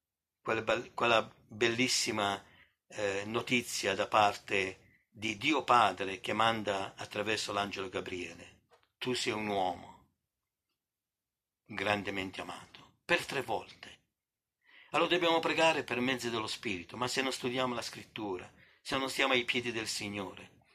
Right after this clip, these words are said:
le nostre preghiere saranno preghiere a volo d'uccello, saranno preghiere, eh, individualistiche, opportunistiche,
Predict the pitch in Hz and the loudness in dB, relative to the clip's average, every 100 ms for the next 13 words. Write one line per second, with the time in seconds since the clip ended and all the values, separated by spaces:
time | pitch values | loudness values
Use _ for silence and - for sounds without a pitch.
0 | _ - 117 123 - 117 110 110 113 104 | _ -6 -2 0 -2 -4 -4 0 2 2
1 | 95 104 104 107 101 110 104 107 101 98 | -2 -2 -4 -4 -8 -6 -4 0 0 -2
2 | 98 - - _ - 101 107 110 98 95 | -6 -10 -20 _ 0 0 2 -2 -2 -2
3 | - 101 90 92 - - 127 127 127 - | -2 -2 -6 -12 -20 -4 2 4 2 2
4 | 123 127 131 120 113 - - - - _ | 2 4 4 2 0 -6 -18 -20 -20 _
5 | - 117 110 110 107 104 104 113 113 - | -6 0 2 4 2 2 -2 -6 -10 -6
6 | 135 131 131 131 113 113 113 - - 98 | -2 0 2 0 2 2 2 0 -6 -10
7 | - - _ - - 131 - 127 123 113 | -16 -20 _ -8 0 0 0 -4 -4 -2
8 | - 92 - - - | -6 -8 -16 -18 -20